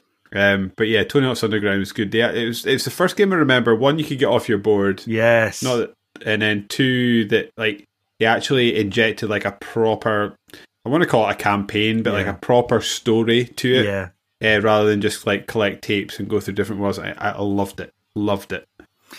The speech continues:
Speaker 1: And you got to pick your team as well. So, like, I ended up, like, going about with Bam and stuff like that. Just, and you,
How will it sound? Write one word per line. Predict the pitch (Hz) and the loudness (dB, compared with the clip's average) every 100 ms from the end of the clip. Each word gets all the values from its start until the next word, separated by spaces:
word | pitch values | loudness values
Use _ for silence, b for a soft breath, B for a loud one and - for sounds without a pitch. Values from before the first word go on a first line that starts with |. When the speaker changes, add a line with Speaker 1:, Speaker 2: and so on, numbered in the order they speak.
| B B B | B B B
Speaker 1:
And | 123 | 4
you | |
got | 151 160 | 4 2
to | |
pick | - 190 - | 2 0 4
your | 165 | 2
team | - 214 | 4 4
as | 131 98 | 4 6
well. | 147 104 90 | 4 4 2
So, | - 117 | 0 4
like, | 110 107 | 4 4
I | 123 | 2
ended | 117 110 | 2 2
up, | 107 - | -2 0
like, | 107 98 | -2 0
going | 120 107 | 2 4
about | 107 95 | 2 0
with | 95 | -2
Bam | 104 104 104 104 - - | 2 2 2 -2 -6 -8
and | 104 98 | -4 -4
stuff | - 107 - | -2 -2 0
like | 104 | 2
that. | 107 95 | 2 2
Just, | 101 - | -2 -4
and | 107 107 | -4 -4
you, | 101 | -4